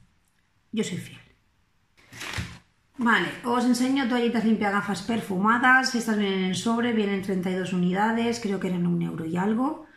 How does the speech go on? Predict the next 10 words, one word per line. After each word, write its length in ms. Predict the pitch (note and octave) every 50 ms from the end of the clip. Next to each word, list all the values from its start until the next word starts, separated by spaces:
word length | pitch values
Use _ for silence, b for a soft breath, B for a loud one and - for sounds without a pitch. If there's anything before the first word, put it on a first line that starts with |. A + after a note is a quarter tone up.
| B B B B B B B B B B B B B _
Vale, 320 | A3+ A#3 B3 C4 C4+ A#3+
todo 220 | A3 A#3+ A3+ A3+ G3
tipo 200 | G#3+ G3 F3 G#3+
lente, 260 | G3+ G#3+ A3 G#3+ C4 B3+
limpian 320 | A#3+ A3+ G3 - G#3 F#3
sin 140 | F#3+ G3+ F3+
rayar 220 | F#3+ G3 G#3 A3
ni 100 | A#3 A3+
dejan 260 | G3+ F3 - F3+ E3+
restos. 480 | E3 D#3 C#3+ - - - - - -